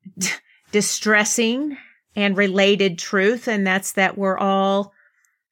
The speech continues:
idolaters. <laughs> So, hello, is anybody still there? Probably nobody's, <laughs> probably nobody's listening today, Kim. They're like, "Okay, those two are Debbie Downer." But, uh, today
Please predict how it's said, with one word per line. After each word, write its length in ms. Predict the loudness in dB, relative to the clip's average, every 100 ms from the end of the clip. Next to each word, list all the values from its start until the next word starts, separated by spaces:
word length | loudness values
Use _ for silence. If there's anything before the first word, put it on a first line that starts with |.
| _ -2
idolaters. 960 | 0 2 2 2 0 -2 -2 -2 0 0
<laughs> 800 | -2 -10 -14 -14 -14 -14 -16 -18 -20 _
So, 640 | -8 -2 2 4 4 2 0
hello, 560 | -4 0 2 4 2 0 -6
is 80 | -8
anybody 380 | -4 0 0
still 260 | -2 -2 0
there? 340 | 2 2 2 -2 _
Probably 260 | -4 -2 0
nobody's, 560 | 0 0 2 2 0 -4
<laughs> 460 | -8 -12 -12 _
probably 540 | 0 2 4 2 2 2
nobody's 400 | 2 2 0 0
listening 480 | -2 -2 -4 -2 0
today, 280 | 0 0 0
Kim. 240 | -2 -2
They're 60 | -2
like, 220 | -2 0
"Okay, 500 | 2 2 2 0 -2
those 640 | 0 2 4 2 0 -2
two 200 | -4 -2
are 120 | 0
Debbie 380 | -2 -2 -2 -2
Downer." 380 | 0 -2 -2 -8 -18 -20 -20 -14
But, 480 | -2 2 2 0 -6 -2
uh, 540 | 0 2 2 2 2
today 640 | 0 -2 0 2 4 2